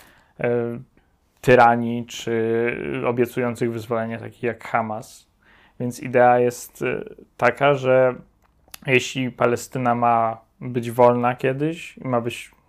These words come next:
normalnym państwem, to muszą Palestyńczycy zdobyć kapitał.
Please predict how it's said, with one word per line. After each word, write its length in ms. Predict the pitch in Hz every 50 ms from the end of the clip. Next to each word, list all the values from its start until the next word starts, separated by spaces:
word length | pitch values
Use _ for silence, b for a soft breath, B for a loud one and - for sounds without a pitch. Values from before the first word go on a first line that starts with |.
| _ -
normalnym 460 | 120 117 120 123 117 117 120 117 117
państwem, 480 | 110 - 120 120 120 - - 151 147 135
to 80 | - 123
muszą 540 | 123 127 131 123 - - - 135 127 127
Palestyńczycy 960 | 113 - 123 123 123 - - - 120 113 - - 123 - - - 127 127 127 b b b b b b b b b b b b b b b b b b b b b _
zdobyć 420 | 120 110 120 135 127 127 127 - -
kapitał. 600 | - 131 - - 151 143 - 120 - - -